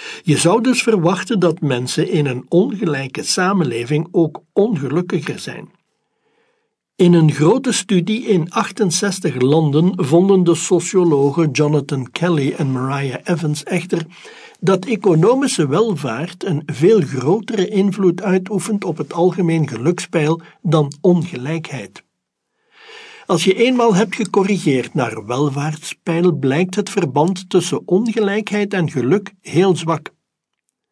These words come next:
Recente studies wijzen uit dat er binnen West-Europa mogelijk een licht negatief verband bestaat tussen ongelijkheid en geluk,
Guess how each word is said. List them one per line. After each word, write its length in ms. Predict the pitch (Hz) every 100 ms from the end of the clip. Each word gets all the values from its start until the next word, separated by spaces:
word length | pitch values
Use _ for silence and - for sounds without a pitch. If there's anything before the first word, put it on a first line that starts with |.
| _ _ _ - - -
Recente 560 | 156 165 165 233 254 208
studies 540 | - 196 180 220 -
wijzen 400 | 156 156 165 175
uit 240 | 175 190
dat 180 | 190 185
er 200 | 156 117
binnen 300 | 139 180 185
West-Europa 840 | 143 170 - 233 160 139 131 165 151
mogelijk 720 | 139 143 185 185 208 190 180
een 140 | 143
licht 320 | 127 190 185 -
negatief 600 | 139 165 165 147 196 180
verband 460 | 165 123 147 156
bestaat 540 | 151 - - 135 139 - - -
tussen 360 | 190 165 - 185
ongelijkheid 800 | 170 156 160 165 165 165 160 185
en 200 | 151 127
geluk, 400 | 110 131 190